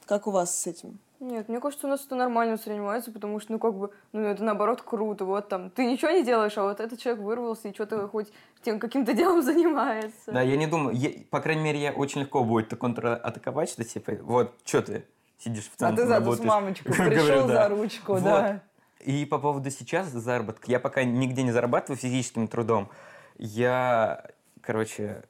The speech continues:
Speaker 3: двадцать первый век, в конце концов, я себе купил акции и открыл себе вклад, и оттуда мне деньги капают.
Speaker 4: Ого.
Speaker 3: Вот.
Speaker 2: Да, у меня тоже
Speaker 4: Так,
Speaker 2: очень
Speaker 4: и кто
Speaker 2: многие,
Speaker 4: тебя
Speaker 2: кстати.
Speaker 4: научил?
Speaker 3: Мама.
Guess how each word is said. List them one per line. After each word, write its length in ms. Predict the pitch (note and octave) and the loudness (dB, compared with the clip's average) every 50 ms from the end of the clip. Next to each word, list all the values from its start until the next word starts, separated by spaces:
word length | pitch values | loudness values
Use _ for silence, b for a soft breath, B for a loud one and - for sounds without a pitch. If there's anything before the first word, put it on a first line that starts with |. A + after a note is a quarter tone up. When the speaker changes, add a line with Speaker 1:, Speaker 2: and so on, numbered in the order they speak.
| _ _ _ _ _ _ _ | _ _ _ _ _ _ _
Speaker 3:
двадцать 380 | - - F#3 - A2+ A2 - - | -16 -14 -2 0 0 0 0 0
первый 240 | - A#2+ A2+ A#2 A#2 | 0 0 2 2 0
век, 200 | A2+ C#3 F#3 - | 0 -2 -2 -2
в 40 | - | -4
конце 280 | - C3+ B2 - B2 | -4 -4 -2 0 -2
концов, 380 | A#2 - A#2 A2+ - A2+ G#2+ - | 0 0 -2 -2 0 -4 -4 -2
я 80 | A2 A#2 | -4 -4
себе 200 | A#2 - A#2+ A#2 | -4 -4 -6 -6
купил 280 | A#2 - - - B2+ - | -6 -6 -4 -4 -4 0
акции 400 | - D#3+ F#3+ - - - A2 A2 | 0 -2 -2 -2 -6 -6 -4 -2
и 60 | G#2+ | -2
открыл 320 | G#2+ G#2+ - - D#3+ E3+ E3 | -2 -2 -4 -4 -4 -4 -4
себе 200 | - B2 A#2 B2 | -4 -6 -6 -6
вклад, 380 | B2 - - A#2+ A2+ G#2+ - | -4 -2 0 2 2 2 0
и 40 | A#2+ | -2
оттуда 300 | B2 B2 - A#2+ A2 G#2+ | -2 -2 -4 -6 -4 -2
мне 140 | A2 A2 A2 | -2 -2 -2
деньги 260 | G2+ G#2+ G#2 G2+ G#2 | -2 -4 -8 -8 -12
капают. 400 | - - G#2 G2 - G2+ G2+ - b b b b b b | -10 -10 -10 -10 -10 -14 -16 -18 b b b b b b
Speaker 4:
Ого. 540 | - F#3+ G#3 G3+ F3 E3 F3 F3 F3+ F3+ G3 | -4 -2 -2 -2 0 0 0 2 2 0 -2
Speaker 3:
Вот. 420 | G3 A2+ G#2+ A2+ B2 A#2+ A2 G#2+ | -4 -6 0 4 4 4 4 4
Speaker 2:
Да, 140 | G#3+ A3+ A3 | 0 -2 -4
у 40 | G#3+ | -2
меня 100 | A3 A#3 | -4 -6
тоже 140 | G#3+ B3 C#4+ | -6 -2 2
Speaker 4:
Так, 180 | C#4+ C#4+ - - | 2 2 2 4
Speaker 2:
очень 80 | - A3 | 2 0
Speaker 4:
и 20 | |
кто 100 | A3 A3 | 2 2
Speaker 2:
многие, 160 | A#3+ C#4+ D4 | 0 0 2
Speaker 4:
тебя 120 | - D4+ B3 | 2 2 0
Speaker 2:
кстати. 40 | A3+ A3 | 2 0
Speaker 4:
научил? 640 | A3 G#3+ G3+ - - - G3+ G3 G3+ A3 B3 C#4+ - - _ _ _ _ _ _ - | 0 -2 -2 -4 -6 -6 -2 0 0 0 0 -2 -10 -16 _ _ _ _ _ _ -12
Speaker 3:
Мама. 440 | - C#3 F3 G3+ F#3+ F3 F3 F3+ E3 | -8 -4 -2 -2 -2 -2 -4 -8 -10